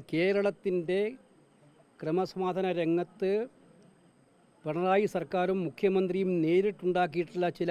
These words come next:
കീഴ്വഴക്കങ്ങളുടെ ഭാഗമായിട്ട് പോലീസിനെ പൂർണ്ണമായിട്ടും ക്രിമിനൽ വൽക്കരിച്ചിരിക്കുകയാണ്. ക്രിമിനലുകളുടെ താവളമാക്കി ഈ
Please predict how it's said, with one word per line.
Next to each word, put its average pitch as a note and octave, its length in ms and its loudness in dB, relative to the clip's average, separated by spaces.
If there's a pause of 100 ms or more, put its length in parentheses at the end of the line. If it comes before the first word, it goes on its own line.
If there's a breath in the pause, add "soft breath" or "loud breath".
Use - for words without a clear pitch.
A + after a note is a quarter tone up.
കീഴ്വഴക്കങ്ങളുടെ F#3 960 4
ഭാഗമായിട്ട് E3 640 2 (500 loud breath)
പോലീസിനെ F3+ 540 4 (100)
പൂർണ്ണമായിട്ടും E3 720 -2
ക്രിമിനൽ D#3+ 380 0
വൽക്കരിച്ചിരിക്കുകയാണ്. C3+ 760 -4
ക്രിമിനലുകളുടെ G3 800 6
താവളമാക്കി E3 640 -2 (640 soft breath)
ഈ - 20 2